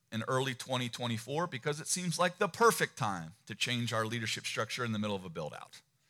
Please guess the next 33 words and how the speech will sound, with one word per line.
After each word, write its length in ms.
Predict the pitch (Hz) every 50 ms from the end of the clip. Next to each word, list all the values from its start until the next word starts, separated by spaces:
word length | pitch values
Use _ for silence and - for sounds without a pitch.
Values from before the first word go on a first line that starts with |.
| _ _ - - _ - - - - - - - - - - - 285 - - - - _ _ - _ _ _ _ _ _ _ _ _ _ _ _ _ _ _ _ _ _ _ _ _ _ _ _ _ _ _ _ _ -
Once 320 | - 131 160 196 196 -
that 200 | - - 151 170
shift 320 | 165 - - 170 147 - -
has 220 | 170 139 - -
taken 320 | - 156 139 - - 131 117
place, 640 | - 151 151 165 165 160 - - - - - - -
we'll 120 | 131 127 127
no 180 | 131 135 127
longer 280 | 131 131 131 131 120 120
have 160 | 117 120 120
an 60 | 117
official 540 | 107 - - 127 120 - - 123 120 117 117 _ _ - _ _ -
pac, 420 | - 82 65 - - - - - _ _ _ _ _ -
uh, 300 | 98 90 87 90 87 87
Pastoral 400 | 92 - 104 101 101 - 95 90
Va-, 100 | 85 87
Advisory 540 | 87 - - - 95 90 90 85 82 82 80
Council. 260 | - - 76 - -
I 40 | 120
say 180 | 127 - 156 135
official 360 | 127 - 135 123 - 139 123
because 300 | 113 113 104 113 101 -
many 160 | 120 120 127
of 80 | 123 113
these 180 | 117 117 113
people, 320 | - - 120 113 - 110 110
some 240 | 110 - 131 151 143
of 60 | 123
them 160 | 131 123 120
may 180 | 113 110 110 113
move 220 | 113 113 113 113
to 100 | - 95
elders, 440 | 69 110 139 151 180 180 165 -